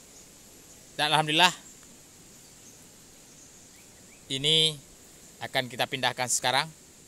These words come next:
ya. Semoga bisa tumbuh dan bisa menghasilkan buah seperti teman-temannya yang telah lebih dahulu kita tanamkan di dalam kebun Jeep Kopi.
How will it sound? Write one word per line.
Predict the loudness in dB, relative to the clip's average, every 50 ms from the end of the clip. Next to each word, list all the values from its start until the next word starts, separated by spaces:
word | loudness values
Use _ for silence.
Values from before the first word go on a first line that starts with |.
| -14 -8
ya. | -8 -8 -8 -8 -18 -20 -20 -20 -20 -20 -20 -20 -20 -20 -20 -20 -20 -20 -20 -20 -20 -20 -20 -20 -20 -20 -20 -20 -20 -20 -20 -20 -20 -14 -8
Semoga | -8 -8 -8 -8 -8 -2 2 4 6 6 6 6 4 0 -10 -20 -20 -20 -20 -20 -20 -20 -20 -20 -20
bisa | -18 -12 -10 -10 -8
tumbuh | -8 -8 -8 -6 -8 -4 -2
dan | 0 0 0 -2 -4 -12 -20 -20 -20 -20 -20 -20 -20 -20 -20 -20 -20 -20 -20 -20 -20 -20 -20 -20 -20 -20 -20 -14
bisa | -8 -4 -4 -4 -2
menghasilkan | -2 -4 -4 -4 -4 -4 -4 -4 -4 -4
buah | -4 -2 -2 -4 -4 -8 -18 -20 -20 -20 -20 -20 -20 -20 -20 -20 -20 -20 -20
seperti | -14 -14 -12 -12 -12 -14 -10 -8
teman-temannya | -8 -6 -6 -6 -6 -6 -4 -4 -4 -2 -2 -2 -2
yang | -2 -2 -4 -6 -8 -14 -18 -20 -20 -20 -20 -20 -20 -20 -20 -12
telah | -8 -4 -2 -2 -2 -4 -8 -18 -20 -20 -18 -12 -10
lebih | -4 -4 -2 0
dahulu | 0 0 0 -2 -4 -4 -6
kita | -6 -6 -6 -4 -4
tanamkan | -4 -4 -4 -2 -4 -4
di | -4 -4 -8 -8 -6
dalam | -6 -4 -4 -4 -6 -8
kebun | -12 -14 -14 -14 -14
Jeep | -14 -16 -16
Kopi. | -18 -20 -18 -20